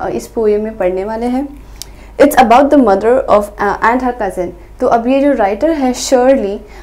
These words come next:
uh, ये पूरी पोएम शर्ली और जो रा-, पोएट है उसके मॉम के बारे में है and उसके दो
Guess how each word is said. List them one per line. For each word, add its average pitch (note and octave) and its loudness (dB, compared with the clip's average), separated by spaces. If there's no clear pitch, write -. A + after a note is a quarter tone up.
uh, G3+ 6
ये B3+ 4
पूरी C#4 2
पोएम A#3+ -2
शर्ली A#3 -2
और G3 -2
जो G#3 -2
रा-, F#3 -4
पोएट C4 4
है C#4 -4
उसके C#4+ -2
मॉम G#3 0
के D4+ -2
बारे C#4+ 2
में C#4+ 4
है D#4 -2
and D#4+ 2
उसके - -4
दो A#3 2